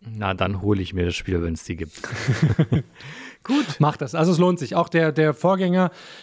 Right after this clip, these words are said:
Speaker 2: ähm, ich hab witzigerweise Anfang des Jahres hat Bandai Namco den kostenlos rausgehauen, den ersten Teil.
Speaker 1: Mhm.
Speaker 2: Da hab ich zugeschlagen, bin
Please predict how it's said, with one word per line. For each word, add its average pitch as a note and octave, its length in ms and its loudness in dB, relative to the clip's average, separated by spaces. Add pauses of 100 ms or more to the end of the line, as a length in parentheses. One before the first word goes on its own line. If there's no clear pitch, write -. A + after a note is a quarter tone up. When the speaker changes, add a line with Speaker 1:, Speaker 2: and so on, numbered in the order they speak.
(140)
Speaker 2:
ähm, D3 560 4 (440)
ich - 160 -4
hab F3+ 160 0
witzigerweise D3+ 540 2
Anfang E3 260 4
des D#3 140 2
Jahres D3+ 320 4
hat C#3+ 160 -2
Bandai C#3+ 260 2
Namco D3 420 2
den C3+ 260 2
kostenlos E3+ 580 2
rausgehauen, F3+ 640 2
den F3 100 0
ersten F3 300 -2
Teil. F#3 280 4
Speaker 1:
Mhm. B2 200 0 (340)
Speaker 2:
Da D3 120 2
hab C#3+ 120 2
ich - 80 -10
zugeschlagen, E3+ 760 2 (500)
bin D#3 400 2